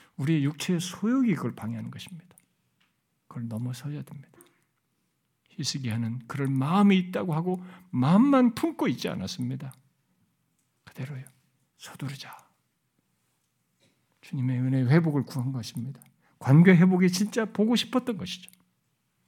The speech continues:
그런 은혜를 우리가 함께 경험하면 좋겠습니다. 사랑하는 지체 여러분, 우리 모두에게 그런 은혜를 하나님은 기꺼이 주시기를 원하십니다. 저는 믿습니다. 여러분들의 이성으로 묶지 마시고,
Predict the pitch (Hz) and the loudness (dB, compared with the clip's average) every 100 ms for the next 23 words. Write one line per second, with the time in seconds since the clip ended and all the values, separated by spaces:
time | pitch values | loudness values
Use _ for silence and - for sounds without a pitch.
0 | _ _ _ _ _ _ _ _ _ _ | _ _ _ _ _ _ _ _ _ _
1 | - 175 208 175 180 175 143 151 135 180 | -8 2 6 6 6 4 2 -2 0 0
2 | 180 120 - 131 127 110 117 - - - | -2 -6 -8 -6 -6 -8 -10 -14 -16 -14
3 | 139 143 - _ _ _ _ _ _ _ | -12 -14 -16 _ _ _ _ _ _ _
4 | _ _ _ _ _ _ - 139 131 123 | _ _ _ _ _ _ -10 -4 -2 -2
5 | - 135 127 123 117 - - _ _ _ | -6 -6 -6 -4 -6 -8 -20 _ _ _
6 | _ _ _ _ _ 151 151 147 160 165 | _ _ _ _ _ -2 0 0 0 2
7 | 151 143 - 147 143 139 131 135 135 123 | 0 0 -2 0 2 0 0 0 0 -2
8 | 117 - - 131 120 117 - 123 117 85 | -4 -10 -10 -8 -8 -10 -8 -8 -6 -6
9 | 90 107 113 - - _ _ _ - 139 | -6 -8 -8 -10 -16 _ _ _ -12 -8
10 | 135 127 - 151 143 135 - _ _ _ | -8 -8 -8 -6 -6 -10 -14 _ _ _
11 | _ _ _ _ _ _ _ _ _ _ | _ _ _ _ _ _ _ _ _ _
12 | - 147 160 160 151 143 165 151 156 147 | -4 0 2 4 4 4 4 4 4 2
13 | 135 135 - 147 92 - 135 120 | 0 -2 -2 0 0 -2 -6 -10